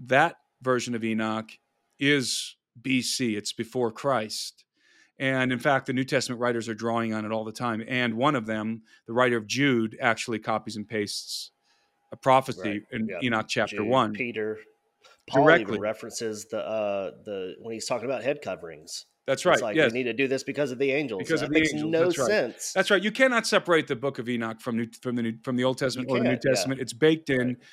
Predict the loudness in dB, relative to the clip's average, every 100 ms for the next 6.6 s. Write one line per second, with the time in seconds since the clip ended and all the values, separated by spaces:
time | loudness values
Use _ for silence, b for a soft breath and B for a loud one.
0 | b 0 0 4 2 0 -2 0 0 0
1 | -2 -4 B B -4 2 2 2 0 2
2 | 2 2 2 4 6 4 0 -2 -2 -6
3 | B B -2 -2 0 0 2 0 -6 _
4 | -4 -2 0 0 2 2 2 2 2 2
5 | 0 0 0 0 -2 -2 -2 -4 0 0
6 | 0 -2 -2 -2 -4 -6